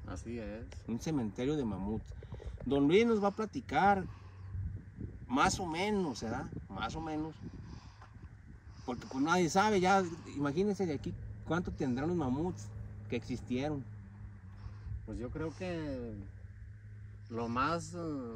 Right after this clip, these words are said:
Speaker 1: lo más cercano pueden ser sesenta y cinco millones de años, porque
Speaker 2: Fíjese
Speaker 1: según
Speaker 2: nada más.
Speaker 1: tengo entendido,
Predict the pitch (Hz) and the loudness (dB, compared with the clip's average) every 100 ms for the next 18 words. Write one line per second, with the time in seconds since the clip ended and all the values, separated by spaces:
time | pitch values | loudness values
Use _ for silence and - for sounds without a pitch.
0 | 104 101 - - - - - - - - | -8 -8 -10 -12 -12 -12 -10 -12 -6 -6
1 | - - - - - _ - - 104 110 | -6 -8 -10 -18 -20 _ -20 -12 -8 -6
2 | 190 175 165 - 151 175 165 156 165 165 | -4 -2 -4 -2 -4 -2 -4 -4 -4 -2
3 | 170 160 156 143 107 110 101 139 156 165 | -4 -4 -4 -4 -4 -6 -4 -4 -2 -2
4 | 139 123 139 156 120 110 139 180 156 - | -2 -2 -2 -4 -4 -6 -4 -4 -6 -4
5 | 117 123 143 113 107 107 107 147 156 147 | -2 0 -2 -2 0 0 0 -2 -2 -2
6 | 123 113 120 139 151 147 127 | -4 -6 -4 -2 -2 -2 -4